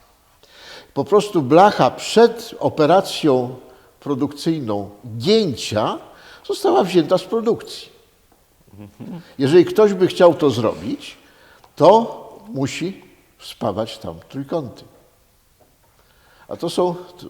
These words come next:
to jest dowód na oryginalność tego samochodu. Skąd się wzięła koncepcja, e, pick-upa? E, otóż w latach siedemdziesiąt sześć siedemdziesiąt siedem były wyprodukowane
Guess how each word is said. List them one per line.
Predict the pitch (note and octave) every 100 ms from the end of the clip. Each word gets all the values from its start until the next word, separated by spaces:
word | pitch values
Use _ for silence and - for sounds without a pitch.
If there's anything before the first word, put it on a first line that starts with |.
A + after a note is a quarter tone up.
| A2 G#2
to | G#3
jest | G3+ C3+
dowód | C3+ D3 D3
na | A#2+ A#2+ C#3
oryginalność | C3 C3+ B2+ A2+ A2 A2 G#2+
tego | G#2+ G#2
samochodu. | - G#2 F#2+ - - A#2+ - - - - - - -
Skąd | - G#3
się | -
wzięła | D#3+ C#3+ D#3
koncepcja, | D3+ C#3 A2+ C#3+ - - C#3 B2+ B2+ - - _ _
e, | G2+ G2+ G2
pick-upa? | - A#2+ - - - - - - - - -
E, | F#2+ G2+
otóż | C#3 G#3 - - - - - - - _ _ _ _ _ _ F2+
w |
latach | D3 G3 D3 B2+ - C3 -
siedemdziesiąt | - A#2+ A2 A#2+ D3 G#2+ F#2+ - _ _ _ _ _ _ _
sześć | _ - C3+ -
siedemdziesiąt | G#2+ F2+ F#2+ E2 - F#2+
siedem | - G2+ E2+ G#2 F#3 - _ _ - - - - - -
były | A#2 G3+ F#3+ F3
wyprodukowane | D3 E3 F#3+ C3+ B2 G#2+ A#2 C3 C3